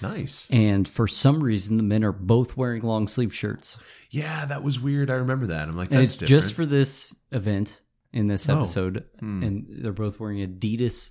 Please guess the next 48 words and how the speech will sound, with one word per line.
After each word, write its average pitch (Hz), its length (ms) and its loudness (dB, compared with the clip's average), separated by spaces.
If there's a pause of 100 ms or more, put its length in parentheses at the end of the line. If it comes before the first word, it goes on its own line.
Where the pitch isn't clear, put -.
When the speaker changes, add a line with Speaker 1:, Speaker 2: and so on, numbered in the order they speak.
Speaker 2:
long 101 300 -2
sleeve 98 340 -6
black, 92 320 -4 (540)
like, 90 180 -6 (640)
uh, 107 80 -6 (360)
like, 90 240 -6
probably, 90 360 -2
like, 87 200 -8
a 90 40 -6
dry 87 300 -4
fit - 260 -10
type 90 280 -8 (400)
Speaker 1:
Yeah. 92 160 -4
Speaker 2:
material. 117 480 2 (280)
Speaker 1:
So - 240 -8
much 202 240 -4
weird 139 300 -4
stuff 143 380 -4
changes 104 440 -4
episode 90 380 -6
to 92 80 -4
episode. 71 440 -10 (180)
Speaker 3:
Yeah, 147 160 -2
Speaker 1:
Little 208 160 0
Speaker 3:
even, 147 260 0
Speaker 1:
things. - 220 -12
Speaker 3:
even 175 140 -2
though 160 120 0
it's 139 120 -4
all 143 120 -2
recorded 143 420 -4
in 101 140 -4
one 117 160 -4
day. 123 300 -6 (160)
Speaker 1:
Yeah. 98 280 -2
Speaker 2:
Yeah. 139 140 2
Speaker 3:
Or - 120 -6 (500)
Speaker 2:
We 131 100 0
also 185 200 -2
Speaker 3:
whatever. 139 80 -4
Speaker 2:
find 123 200 -4
out 113 140 -4
that 104 160 -14
Brian, 104 480 -4 (100)
uh, 95 160 -4 (120)
broke 120 240 -2
his 107 160 -10
foot - 540 -6